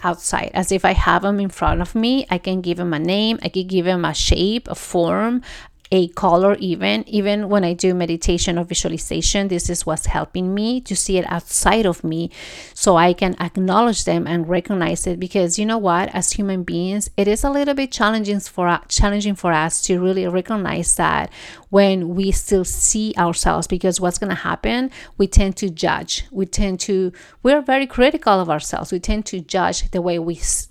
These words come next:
we feel, the way we look at it, the way we f-, we see it. And when you see it outside of you,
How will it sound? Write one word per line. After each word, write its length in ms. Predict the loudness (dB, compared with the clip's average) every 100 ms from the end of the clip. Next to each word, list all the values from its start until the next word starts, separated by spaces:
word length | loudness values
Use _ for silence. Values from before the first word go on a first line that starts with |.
| -8
we 160 | -4 -4
feel, 600 | -4 -4 0 2 2 0
the 100 | -2
way 180 | 0 0
we 160 | -2
look 240 | -2 -2 -2
at 100 | -2
it, 200 | -2 -2
the 80 |
way 180 | 0 -2
we 200 | -2 -6
f-, 260 | -8 -14 -16
we 480 | -4 -2 -2 -4 -6
see 380 | -6 -4 -4 -6
it. 200 | -10 _ _ -20 _ -20 -20 -20 -20 _ 2
And 420 | 2 2 -2 -2 -2 -4 -12 _
when 240 | 2 4
you 120 | 2
see 240 | 0 2 2
it 100 | 2
outside 560 | 0 0 0 2 2
of 220 | 0 -2 0
you, 260 | 0 0